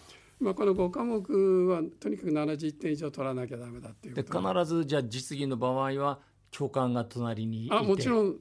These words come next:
Speaker 1: もちろんもう、
Speaker 2: そうですよね。
Speaker 1: うん、触ったことないんですから。
Speaker 2: そうですよ。
Speaker 1: 操縦席そのものは。
Speaker 2: はい。
Speaker 1: 機体、外は触ってても。
Speaker 2: は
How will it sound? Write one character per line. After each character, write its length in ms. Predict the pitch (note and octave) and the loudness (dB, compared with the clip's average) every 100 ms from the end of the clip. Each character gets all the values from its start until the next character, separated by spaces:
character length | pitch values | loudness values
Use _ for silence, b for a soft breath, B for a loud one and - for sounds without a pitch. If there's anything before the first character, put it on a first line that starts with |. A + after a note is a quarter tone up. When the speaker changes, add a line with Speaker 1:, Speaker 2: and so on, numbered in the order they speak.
| D3 | -4
Speaker 1:
も 160 | A3 | -6
ち 160 | - - | -4 0
ろ 140 | C4 | 4
ん 180 | A#3 E3 | 4 4
も 120 | A#3 | 4
う、 40 | E3 | 2
Speaker 2:
そ 120 | B2+ | 2
う 20 | |
で 80 | A#2 | -4
す 140 | G#2 B2 | -4 -4
よ 80 | |
ね。 240 | C3 G#3+ A#3+ | -2 0 0
Speaker 1:
う 320 | - D4+ - | 2 0 0
ん、 40 | - | 0
触 160 | - | 0
っ 40 | F#4+ | 2
た 80 | B4 | 2
こ 80 | - | 2
と 100 | G#3+ | 4
な 80 | |
い 40 | E3+ | 4
ん 0 | |
で 100 | C#3+ | 2
す 100 | - | 0
か 100 | B2+ | -4
ら。 120 | G#2+ | -4
Speaker 2:
そ 240 | G2+ G#2+ A#2+ | -6 -4 -2
う 20 | |
で 80 | G#2+ | -2
す 140 | - | 4
よ。 60 | F#3 | 4
Speaker 1:
操 40 | |
縦 120 | G3+ | 4
席 280 | F#3 F3 F3+ | 2 0 0
そ 140 | - | 0
の 140 | D3+ C#3+ | 2 2
も 80 | C#3+ | 2
の 80 | |
は。 80 | B2+ | 2
Speaker 2:
は 60 | F#2+ | 0
い。 100 | F#2 | -6
Speaker 1:
機 80 | - | 0
体、 300 | A3+ G#3+ G3 | 4 6 4
外 260 | C#4+ C#4 | 0 2
は 80 | F#4 | 2
触 220 | - E3 | 2 2
っ 40 | D3 | 2
て 140 | - | -4
て 140 | - C#3 | -2 0
も。 180 | A#2 | 0
Speaker 2:
は 40 | G#2+ | -4